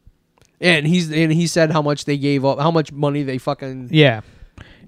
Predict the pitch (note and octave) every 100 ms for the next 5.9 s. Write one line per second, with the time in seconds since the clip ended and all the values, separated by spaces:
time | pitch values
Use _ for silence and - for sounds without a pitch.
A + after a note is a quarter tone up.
0 | - D3 C#3 C3 D#3 D#3 D3+ C#3 C3+ B2+
1 | B2+ - _ _ _ _ _ _ _ _
2 | _ _ _ _ _ _ _ _ _ _
3 | - C3 C3 B2 - - _ _ _ _
4 | _ _ _ _ _ _ _ - C#3+ B2+
5 | A#2+ - _ - - C3 A#2 G2